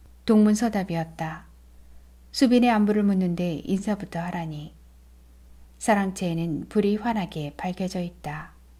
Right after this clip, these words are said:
"아버님, 저 들어왔습니다." "오냐, 들어오너라."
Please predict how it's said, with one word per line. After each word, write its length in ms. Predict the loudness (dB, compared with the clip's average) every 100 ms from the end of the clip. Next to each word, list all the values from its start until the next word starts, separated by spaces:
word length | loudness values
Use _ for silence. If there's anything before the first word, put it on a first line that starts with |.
| -20 -20 -20 -20 -20 -20 -20 -20 -20 -20 2
"아버님, 680 | 4 6 8 8 6 2 -6
저 240 | 4 4 6
들어왔습니다." 920 | 6 4 4 2 2 2 0 -2 -8 -20 -20 -20 -20 -20 -20 -20 -20 -2
"오냐, 600 | 6 8 8 6 0 -6 0
들어오너라." 760 | 6 8 8 6 4 2 -6